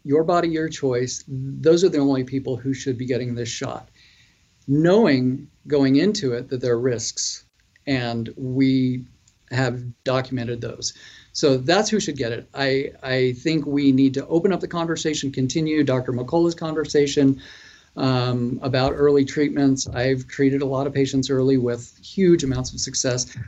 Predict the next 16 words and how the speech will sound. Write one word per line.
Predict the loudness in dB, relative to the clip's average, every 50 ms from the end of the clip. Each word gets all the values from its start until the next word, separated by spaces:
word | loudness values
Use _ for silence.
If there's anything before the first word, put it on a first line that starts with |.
| -12 -12 -12 -8 -4
I | -4 -2
think | 0 0 2 2 2 2 0 -4 -12 -18 -20 _ _ _ _ _ _ _ -6
we | -2 2 4 6 6 6 4 2 0 -4 -2 2
need | 4 4 4 4
to | 0 -4 -2 0
emphasize | 0 0 0 0 -2 -2 0 0 0 0 0
natural | 0 0 -2 -2 -4 -4 -6 -4 -2
immunity, | 2 4 4 4 4 4 2 2 2 2 0 -2 -4 -8 -16 -20 -20 -20 _ _ _ -2
natural | 0 0 0 0 0 0 2
immunity, | 4 4 6 4 4 0 0 0
natural | 0 -2 -2 -2 -4 -2 0 2
immunity. | 4 4 4 6 4 2 2 0 -4 -6 -8 -10 -12 -16 -20 -20 _ _ _ -2
We, | 2 2 2 2 0 -2
we | 2 4 6 6
need | 8 6 6 2 0 0 -2 -6
to | -4 0 2 2 2 2 0 -2 -4 -8